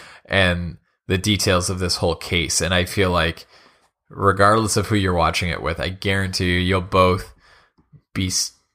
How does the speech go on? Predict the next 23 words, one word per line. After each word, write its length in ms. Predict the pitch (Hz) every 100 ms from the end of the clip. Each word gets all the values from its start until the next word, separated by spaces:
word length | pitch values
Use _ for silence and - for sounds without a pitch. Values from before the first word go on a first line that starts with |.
| _ -
staring 640 | - - - 95 98 92
at 120 | 90
the 80 | 92
T 240 | - 95 87
V 260 | 87 85
and 160 | 64 87
then 260 | 78 78 -
staring 500 | - - 101 95 95
at 140 | 95 90
each 160 | 85
other 260 | 95 90 90
or, 520 | 87 80 82 82 - - - _ _
you 160 | 95
know, 80 | 85
commenting 600 | - - 104 98 90 98
on 100 | 90
who 140 | 101 98
these 200 | 92 -
people 240 | 92 92
are. 160 | 90 87
It's 320 | 87 - - - _ _ _ _ -
because 300 | 110 120 107
it's, 260 | 104 -